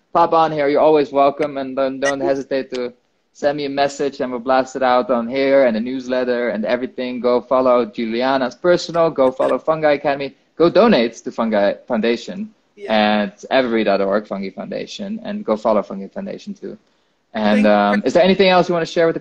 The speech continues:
Speaker 1: people watching now? Like, fifty
Speaker 2: Big
Speaker 1: people have
Speaker 2: up.
Speaker 1: stayed with us for all this time.
Speaker 2: Big mu-,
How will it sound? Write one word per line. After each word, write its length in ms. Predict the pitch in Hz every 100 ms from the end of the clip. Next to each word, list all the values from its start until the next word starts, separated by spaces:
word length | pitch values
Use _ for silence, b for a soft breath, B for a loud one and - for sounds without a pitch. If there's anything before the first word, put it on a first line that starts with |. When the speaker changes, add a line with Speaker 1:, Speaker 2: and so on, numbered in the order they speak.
| 175
Speaker 1:
people 280 | 170 160 160
watching 220 | 165 165
now? 380 | 165 160 165 160 147
Like, 120 | -
fifty 240 | 175 214
Speaker 2:
Big 120 | 370
Speaker 1:
people 160 | 349 160
have 100 | 147
Speaker 2:
up. 160 | 269 -
Speaker 1:
stayed 240 | 165 160
with 140 | 156
us 220 | 156 156 -
for 120 | 139
all 80 | 139
this 160 | 139
time. 340 | 143 139 139 139 _ _ _ _ _ _
Speaker 2:
Big 180 | 311 294
mu-, 280 | 269 277 294